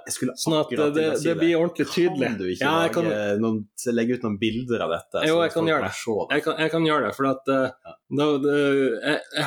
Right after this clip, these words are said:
Speaker 2: håper at det var tydelig nå på, eh, <laughs> her på podcasten, men jeg kan se for meg at, eh, det ikke ble helt klart for alle. Så jeg lager et,
Speaker 1: Et
Speaker 2: jeg lager et
Speaker 1: bilde
Speaker 2: bilde.
Speaker 1: sier
Speaker 2: Ja.
Speaker 1: mer enn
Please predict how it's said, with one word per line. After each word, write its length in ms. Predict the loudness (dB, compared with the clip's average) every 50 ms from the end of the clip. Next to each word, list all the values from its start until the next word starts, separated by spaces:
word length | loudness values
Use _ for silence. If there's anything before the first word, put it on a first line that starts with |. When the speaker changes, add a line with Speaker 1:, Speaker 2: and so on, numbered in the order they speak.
| -4 -4
Speaker 2:
håper 320 | 0 0 0 0 0 -2
at 60 | -2 0
det 80 | 0 0
var 120 | -2 -2 -2
tydelig 400 | -2 -2 0 0 0 0 0 0
nå 160 | 0 0 -2 -4 -4 _
på, 100 | -2 0 2 2 0 0 -2 -4 -12 _ _ _ _ _ _ _ _
eh, 340 | -6 -4 -2 0 2 2 2
<laughs> 320 | 0 0 -2 -4 -4 -2 0
her 160 | 0 0 0
på 160 | -2 -4 -2
podcasten, 580 | -2 -2 0 0 0 0 0 0 0 0 0 0 -2 -8 -18 -20 _ _
men 280 | 0 0 2 2 2 2
jeg 240 | 2 2 0 -2 -2
kan 240 | -2 0 0 2 0
se 280 | 0 0 0 0 0 0
for 160 | -2 -2 0
meg 220 | 0 2 2 0 0
at, 180 | -2 -4 -4 -2 0
eh, 340 | 2 2 2 2 2 0 0
det 160 | 2 2 2 0 0
ikke 200 | 0 -2 -2 0
ble 140 | 0 -2 -2 -2 -2
helt 180 | -2 -2 -2 0
klart 220 | 0 0 0 0
for 100 | -2 -2
alle. 240 | 0 0 0 -2 -2 -2
Så 120 | 0 2 2
jeg 80 | 2
lager 240 | 4 4 2 4 2
et, 120 | 0 0 0
Speaker 1:
Et 60 | 0
Speaker 2:
jeg 80 | 2
lager 140 | 2 2 2
et 40 | 2
Speaker 1:
bilde 160 | 0 -2 0 0
Speaker 2:
bilde. 220 | 2 2 0 0
Speaker 1:
sier 280 | -2 -2 -2 0 0 -2
Speaker 2:
Ja. 120 | -2 -4
Speaker 1:
mer 180 | -4 -4 -4 -4 -4
enn 120 | -6 -8